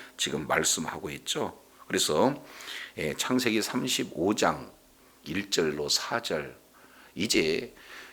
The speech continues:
예, 야곱이 베델 아닌 세겜 지역에 있을 때 가족의 큰 불행이 나타나잖아요. 그리고 이제 주변 모든,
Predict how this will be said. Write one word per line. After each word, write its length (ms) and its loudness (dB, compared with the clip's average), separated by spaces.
예, 320 -6
야곱이 720 0
베델 360 4
아닌 420 4
세겜 500 -2
지역에 420 2
있을 300 -2
때 180 0
가족의 480 -4
큰 500 -2
불행이 360 -2
나타나잖아요. 840 -6
그리고 380 2
이제 300 2
주변 600 4
모든, 640 0